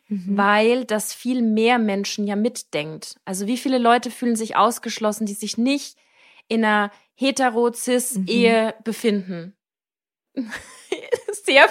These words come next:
Speaker 2: viele
Speaker 1: Sehr
Speaker 2: Menschen.
Speaker 1: viele.
Speaker 2: Ja.
Speaker 1: Mm, also du hast vollkommen recht, Monogamie ist eine Erfindung, ähm,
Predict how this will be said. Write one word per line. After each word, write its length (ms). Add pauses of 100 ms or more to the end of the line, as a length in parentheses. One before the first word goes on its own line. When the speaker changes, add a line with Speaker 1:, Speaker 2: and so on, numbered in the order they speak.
Speaker 2:
viele 220 (100)
Speaker 1:
Sehr 200
Speaker 2:
Menschen. 200 (100)
Speaker 1:
viele. 300 (440)
Speaker 2:
Ja. 260 (760)
Speaker 1:
Mm, 340 (300)
also 240
du 60
hast 240
vollkommen 460
recht, 360 (160)
Monogamie 580
ist 180
eine 80
Erfindung, 640 (180)
ähm, 520